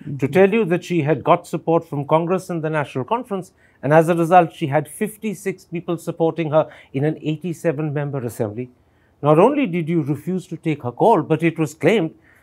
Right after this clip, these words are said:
Speaker 1: that the fax machine in your residence had not received her letter. And yet, literally minutes later, you dissolved the assembly. Why did you do that? Were you
Speaker 2: Actually,
Speaker 1: under pressure from Narendra
Speaker 2: no,
Speaker 1: Modi
Speaker 2: no, no,
Speaker 1: not
Speaker 2: no.
Speaker 1: to let her
Speaker 2: I
Speaker 1: form a
Speaker 2: was not
Speaker 1: government?
Speaker 2: even tou-, touch with him.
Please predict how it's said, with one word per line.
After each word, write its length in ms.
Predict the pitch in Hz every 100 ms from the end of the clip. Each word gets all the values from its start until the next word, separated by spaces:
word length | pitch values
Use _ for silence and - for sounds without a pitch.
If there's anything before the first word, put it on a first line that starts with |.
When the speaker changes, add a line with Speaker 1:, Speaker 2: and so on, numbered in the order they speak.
| _
Speaker 1:
that 160 | 160 151
the 100 | 175
fax 420 | - 196 220 -
machine 380 | 208 196 202 208
in 140 | 202 202
your 160 | 202
residence 600 | 110 170 202 135 151 - _ _ _
had 180 | 160 160
not 260 | 185 196 196
received 400 | 180 - 202 175
her 120 | 190
letter. 300 | 233 226 147 _ _ _ -
And 140 | 208
yet, 200 | 240 240 _ _ -
literally 600 | 170 311 320 302 254 247
minutes 420 | 165 220 262 262
later, 300 | 180 147 190
you 200 | 185 214
dissolved 420 | 175 202 233 220
the 100 | 214
assembly. 480 | 226 240 277 240 151 _ - _ -
Why 180 | 208 311
did 200 | 311 302
you 100 | 285
do 140 | 302
that? 200 | 269 180 - - -
Were 300 | 101 202 202
you 100 | 311
Speaker 2:
Actually, 320 | 285 202 214
Speaker 1:
under 180 | 247 240
pressure 460 | - 185 180 233 240
from 340 | - 196 180
Narendra 460 | 156 156 190 185 185
Speaker 2:
no, 0 |
Speaker 1:
Modi 320 | 165 147 131
Speaker 2:
no, 160 | 120 120 139
no, 80 | -
Speaker 1:
not 180 | 165 -
Speaker 2:
no. 60 |
Speaker 1:
to 80 | 220
let 200 | 208 196
her 60 | 202
Speaker 2:
I 60 | -
Speaker 1:
form 100 | 214
a 40 | -
Speaker 2:
was 80 |
not 120 | 151 185
Speaker 1:
government? 160 | 185
Speaker 2:
even 240 | 175 175 165
tou-, 340 | 151 - 123 _
touch 220 | 143 147 165
with 200 | 151 120
him. 280 | 127 127